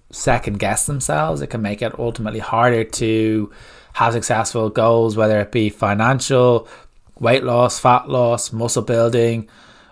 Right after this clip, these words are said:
whatever it may be. And it's important to understand why this might be happening. It's because you'll be more confused about your own goals.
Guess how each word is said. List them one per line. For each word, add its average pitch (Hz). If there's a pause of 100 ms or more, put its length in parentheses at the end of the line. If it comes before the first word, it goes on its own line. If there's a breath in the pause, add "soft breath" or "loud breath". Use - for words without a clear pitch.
whatever 127
it 117
may 117
be. 110
And 131 (180)
it's -
important 156
to 160
understand 135
why 117
this 113
might 110
be -
happening. 113 (920 soft breath)
It's -
because 151
you'll 156
be 135
more 127
confused 127
about 113
your 107
own 104
goals. 98